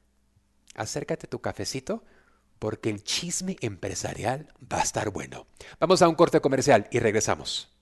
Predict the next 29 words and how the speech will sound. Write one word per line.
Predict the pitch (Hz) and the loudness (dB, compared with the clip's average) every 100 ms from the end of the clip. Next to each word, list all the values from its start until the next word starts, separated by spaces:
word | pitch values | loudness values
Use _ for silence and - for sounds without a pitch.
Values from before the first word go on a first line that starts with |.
| _ _ _ _ _ _ _ _ _ _ _ - - | _ _ _ _ _ _ _ _ _ _ _ -20 -10
Y | - 160 160 135 | 0 2 2 6
ya | 147 | 6
estamos | 143 147 147 | 8 8 8
de | 127 | 8
regreso | 123 120 131 - 135 | 8 8 6 6 4
aquí | 120 120 139 135 - | 4 2 0 0 2
en | 143 147 151 | 2 2 4
Adelante | 120 120 123 127 117 | 4 4 2 0 0
con | 117 113 | -2 2
Carlos. | - 135 135 139 127 | 10 10 10 8 8
Vende | 123 208 240 277 | 10 10 12 12
más | 247 294 254 - - - | 12 12 12 10 6 10
hoy | 165 190 139 127 | 12 12 10 6
en | 127 | 0
Pregúntale | 110 120 113 123 127 120 | 4 4 4 2 2 4
a | 113 | 2
Carlos. | 101 90 95 - | 0 -2 -2 0
Márcame, | 139 190 156 139 | 2 4 2 0
tengo | 110 139 147 160 | 2 2 4 4
respuestas | 156 131 - 135 117 127 - | 4 0 -2 -2 0 0 2
para | 120 110 | 2 2
ti. | - 107 - | 0 -4 4
Ocho | 139 165 151 123 | 6 6 2 2
cuatro | 131 120 113 104 | 4 4 2 4
cuatro, | 131 127 117 | 4 6 2
cuatro | - 123 123 117 | 6 4 4 0
diez, | 117 117 | 0 0
diez | 110 120 107 | 2 2 4
veinte. | 127 123 151 | 2 6 4